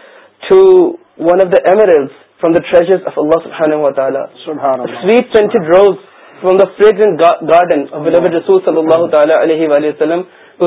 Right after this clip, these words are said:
Speaker 1: is known to be the leader of Ahl Sunnah, the revivalist of Ummah, the eradicator of Bid'ah, the
Speaker 2: Subhanallah.
Speaker 1: scholar of Sharia, the guide of Tariqah, such
Speaker 2: Subhanallah.
Speaker 1: guide that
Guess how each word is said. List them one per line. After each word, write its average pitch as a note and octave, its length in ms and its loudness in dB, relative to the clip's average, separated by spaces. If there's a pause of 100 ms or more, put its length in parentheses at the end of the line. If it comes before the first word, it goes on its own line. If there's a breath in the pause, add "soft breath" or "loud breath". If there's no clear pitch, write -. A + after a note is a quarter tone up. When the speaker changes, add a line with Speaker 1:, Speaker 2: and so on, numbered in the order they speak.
Speaker 1:
is - 20 -8
known F#3 240 2
to F#3+ 160 -2
be F#3 80 2
the D#3+ 160 2
leader F3 240 0
of D3 160 -6
Ahl D#3 180 -8 (120)
Sunnah, C3 280 -8 (380 soft breath)
the E3+ 160 2
revivalist E3 720 0 (420 soft breath)
of G#3 140 2 (260)
Ummah, D3 460 -2 (100)
the - 80 -10
eradicator F#3+ 680 2
of C#3 80 -4
Bid'ah, D3 420 -2
the D#3 140 -14
Speaker 2:
Subhanallah. C3 160 -16
Speaker 1:
scholar G#3+ 320 4
of F3+ 80 -4
Sharia, D3+ 360 0 (280 soft breath)
the D#3+ 160 0
guide G#3+ 320 4
of A3+ 100 0
Tariqah, D3+ 420 0 (200)
such A3 160 2
Speaker 2:
Subhanallah. D3+ 160 0
Speaker 1:
guide A3 200 4 (360 loud breath)
that - 80 -6